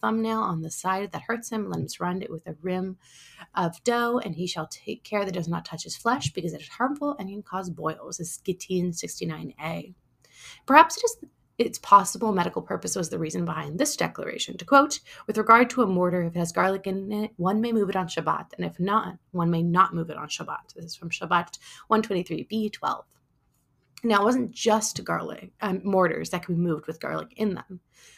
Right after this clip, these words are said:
One may go out with a twig in his teeth or in his shoe to the public domain, but if it falls out, he should not replace it. And with padding or a sponge over a wound, so as long as he does not tie a string or cord over it, for a string and cord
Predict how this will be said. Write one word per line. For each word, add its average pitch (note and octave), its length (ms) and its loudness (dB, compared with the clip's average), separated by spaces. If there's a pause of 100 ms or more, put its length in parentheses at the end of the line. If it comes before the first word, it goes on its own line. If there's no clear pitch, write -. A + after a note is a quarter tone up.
(100)
One A3+ 200 4
may D#4+ 120 0
go C#4+ 100 0
out A3 140 6
with G#3+ 100 -4
a - 40 -6
twig A3+ 260 -2
in A#3 80 -2
his A3+ 100 -4
teeth F#3 340 -6
or F3 80 -4
in E3+ 80 0
his F#3 140 -4
shoe E3 240 -2
to E3+ 80 -10
the F3 80 -6
public D#3+ 300 -6
domain, E3 540 -8 (280)
but G#3 80 0
if G3 80 -4
it G3+ 80 -10
falls G#3+ 300 6
out, E3+ 160 4
he F3+ 80 0
should F3 160 -2
not D3 180 -2
replace G3+ 320 -6
it. - 260 -14 (360)
And G#3+ 100 0
with F3+ 140 -2
padding G#3+ 320 4
or B3+ 80 4
a B3 40 0
sponge F#3 340 0
over G3 180 -2
a G3 80 -2
wound, E3 340 -4
so F3+ 180 -2
as E3 120 -4
long F3+ 160 -2
as G#3 60 -4
he G#3 80 -6
does G3 420 -8 (100)
not F#3+ 300 -2
tie F3+ 200 0
a E3+ 100 2
string F3 320 -2
or F3 100 -4
cord E3 320 -6
over A3 260 0
it, - 220 -10
for F#3+ 100 -4
a F#3 40 -2
string C#4 280 -4
and C#4+ 140 -6
cord E3 400 -2